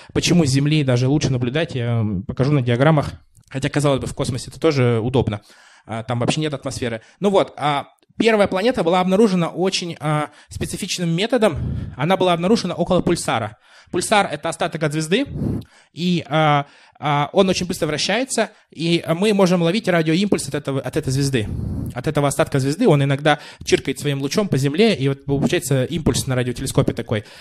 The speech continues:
И если этот импульс немножко запаздывает или немножко туда начинает, туда-сюда вилять, то мы понимаем, что вокруг этого пульсара что-то еще обращается, и его туда-сюда дергает, ну, своей силой движения. Хоть она,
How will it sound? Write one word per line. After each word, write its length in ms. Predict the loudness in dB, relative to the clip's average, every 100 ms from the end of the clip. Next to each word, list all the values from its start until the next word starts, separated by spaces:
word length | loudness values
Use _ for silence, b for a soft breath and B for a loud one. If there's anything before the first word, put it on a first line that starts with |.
| B
И 240 | -4 -2 0
если 240 | 0 0
этот 220 | -2 -2
импульс 260 | 0 0 0
немножко 320 | -2 -2 0
запаздывает 720 | -2 2 4 4 2 2 2
или 200 | 0 0
немножко 500 | 0 2 2 4 2
туда 220 | 2 2 2
начинает, 340 | 4 0 0
туда-сюда 340 | 2 4 4
вилять, 280 | 4 4 2 0 B B 2
то 100 | 4
мы 120 | 4
понимаем, 380 | 2 2 2 0
что 200 | 2 0
вокруг 280 | 2 0
этого 180 | 0 0
пульсара 320 | 0 0 2
что-то 240 | 0 0 -2
еще 160 | 0
обращается, 500 | 0 0 0 0 2
и 20 | 0
его 120 | 0
туда-сюда 340 | 0 0 4
дергает, 380 | 4 4 2 0 -4
ну, 120 | -2 -2
своей 260 | 0 -2
силой 560 | -2 0 2 2 -2 -4
движения. 360 | -4 0 0
Хоть 160 | -2 0
она, 160 | 0